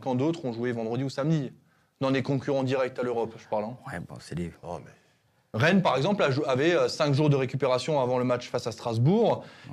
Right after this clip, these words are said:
Speaker 2: Ouais.
Speaker 1: Et c'est pas tant sur les, je suis d'a-, sur les deux qui s'enchaînent, Strasbourg, enfin le, le, le, le trois puis Rennes, je trouve que ça va. Mais c'est peut-être celui-ci là où le Racing a eu un peu du mal à trouver les ressources en fin de match.
Speaker 2: Mais ça se nivelle sur le championnat. Je pense que ça arrive à toutes les équipes, ça,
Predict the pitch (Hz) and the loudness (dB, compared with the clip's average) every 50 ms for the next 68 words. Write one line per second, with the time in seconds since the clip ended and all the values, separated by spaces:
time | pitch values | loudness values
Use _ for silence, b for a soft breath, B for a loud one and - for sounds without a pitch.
0 | - - 139 143 147 139 - - - _ _ - - - 160 - 226 226 226 233 | -4 -2 0 0 0 -2 -4 -10 -20 _ _ -4 0 2 2 4 2 2 2 0
1 | 220 - 202 185 190 170 175 190 185 214 - - - 170 - - - - - - | 0 0 2 2 2 2 2 0 0 -2 -2 2 4 4 4 4 0 -8 -14 -20
2 | _ _ _ - - - 185 175 175 156 151 185 226 240 - - - 190 - 190 | _ _ _ -8 -2 2 6 8 8 10 10 10 8 6 4 0 -2 -2 0 0
3 | 175 - - 190 196 196 180 - - - 185 175 160 156 156 175 185 180 160 131 | -2 0 0 0 0 0 0 -4 -2 0 2 2 4 4 4 4 4 4 2 2
4 | B B 110 B - 147 143 143 139 139 135 139 139 131 127 131 127 123 120 113 | B B -12 B 0 2 2 4 4 4 4 4 2 2 2 2 2 0 0 0
5 | 113 113 123 127 127 - - - 160 156 156 151 151 - - - 151 147 127 131 | 0 0 0 0 -2 -4 -2 0 2 4 4 2 2 -2 0 2 2 2 2 2
6 | 147 165 180 175 143 113 - - - - 127 - - 123 - 143 147 165 156 B | 2 2 0 0 -2 -4 -6 -8 -6 -6 -4 -2 -4 -2 0 0 0 0 -2 B
7 | B B B - 123 - - 120 - 156 143 - 139 131 131 127 - 175 170 147 | B B B -10 -6 -4 -4 -2 -2 -2 -2 0 0 0 0 0 0 -2 0 0
8 | 127 120 120 120 120 117 113 117 - - 147 139 123 113 120 107 104 110 123 127 | 2 0 0 0 0 0 -2 -2 -2 -4 -4 -4 -2 -2 -2 -2 -2 0 -2 -2
9 | 123 120 - 135 127 127 143 151 139 - - - 131 127 120 127 120 - 147 - | -2 -2 0 0 0 2 2 0 0 0 0 0 2 2 2 0 -2 -2 -4 -6
10 | 139 - 143 131 131 135 127 123 - - - - - - - 127 113 113 113 110 | -6 -4 -2 -2 -2 -2 -4 -6 -8 -10 -6 -4 -4 -4 -2 -2 -2 0 -2 -2
11 | 107 - 104 92 - - 95 - 143 151 156 143 - - 98 - - 104 - - | -4 -6 -8 -8 -8 -8 -6 -4 -2 -2 -2 -2 -2 -4 -8 -8 -8 -8 -8 -6
12 | 87 92 98 87 85 - - - 95 95 104 113 113 - 160 - - 120 | -6 -4 -4 -6 -6 -10 -10 -8 -6 -6 -6 -6 -6 -8 -8 -8 -10 -12